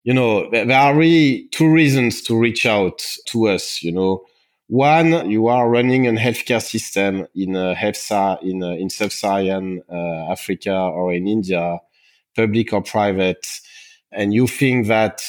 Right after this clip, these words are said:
uh, you need to improve skills in your system, and you think that telemedicine is part of infrastructure you need to build, talk to us, because we are really focused on those two dimensions of improving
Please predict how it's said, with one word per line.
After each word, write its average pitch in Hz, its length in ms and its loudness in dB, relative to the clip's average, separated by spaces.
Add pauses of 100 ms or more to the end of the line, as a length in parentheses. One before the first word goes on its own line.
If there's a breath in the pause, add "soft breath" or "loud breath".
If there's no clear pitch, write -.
uh, 101 160 2
you 101 220 2
need 113 220 0
to 104 200 -2
improve 101 580 -2
skills 120 680 -2
in 101 160 -6
your 98 160 -2
system, 107 540 -2
and 95 120 0
you 101 100 0
think 113 300 -2
that 98 220 -2
telemedicine 104 760 -2
is 98 140 -6
part 104 320 -2
of 90 200 -6
infrastructure 98 720 -6
you 101 60 -2
need 104 200 -4
to 120 120 -4
build, 131 340 -2 (560 soft breath)
talk 131 220 -2
to 113 180 2
us, 85 160 0
because 95 300 -4
we 104 100 2
are 107 180 2
really 113 380 2
focused 101 420 -4
on 98 140 -6
those 92 160 -4
two - 160 -6
dimensions 92 640 -4
of 82 120 -6
improving 85 460 -6